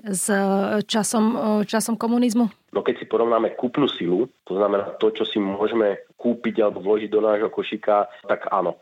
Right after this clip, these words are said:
Speaker 2: Presné percento s rokom osemdesiatdeväť neviem. Nedávno sme robili porovnanie za tridsať rokov samostatnosti medzi rokmi deväťdesiattri a dvetisícdvadsaťtri
Speaker 1: Mhm.
Speaker 2: a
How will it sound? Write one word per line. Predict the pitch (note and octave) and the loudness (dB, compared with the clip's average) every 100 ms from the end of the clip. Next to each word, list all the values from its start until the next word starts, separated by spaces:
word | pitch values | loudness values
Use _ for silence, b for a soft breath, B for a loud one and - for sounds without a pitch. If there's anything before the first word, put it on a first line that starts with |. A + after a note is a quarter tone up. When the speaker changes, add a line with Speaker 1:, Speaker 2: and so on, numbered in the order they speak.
| B | B
Speaker 2:
Presné | - C#3 F3 | -2 -2 0
percento | D3+ C#3 D#3 C3+ | -2 0 -2 -2
s | C3 | 0
rokom | B2 - B2 | 0 0 -2
osemdesiatdeväť | A2 B2+ G#2+ - G#2+ A2 G#2 | 0 0 0 -2 0 0 2
neviem. | G2+ G#2+ A2 | 2 2 2
Nedávno | G#2+ A#2 A2+ A2+ | 2 2 2 -2
sme | - G#2+ | 0 0
robili | G#2+ G#2+ G#2+ | 2 0 0
porovnanie | G#2+ A2+ A2 G#2+ G#2+ G#2 G#2 - G#2 | 0 2 2 2 2 4 2 0 -2
za | G2 F#2+ F#2 | 2 2 2
tridsať | A2+ A2+ G#2 | -2 0 0
rokov | G#2+ A2+ | 2 0
samostatnosti | G2 F#2+ - A2 A#2+ A2+ - | 0 -2 -2 -2 0 -2 0
medzi | A2 G2 G#2 | 0 2 2
rokmi | G2 A2 | 0 -2
deväťdesiattri | G2 G#2 G#2 G2+ G#2 - G#2 F2+ | 0 0 0 -2 -2 -2 0 0
a | |
dvetisícdvadsaťtri | E2 F#2 G#2+ G2 G2 G#2 - A#2 - - | 0 -4 -6 -8 -2 -2 0 -2 0 0
Speaker 1:
Mhm. | G#3+ F3+ G#3+ G#3 | 0 -2 -2 -2
Speaker 2:
a | B3 | -2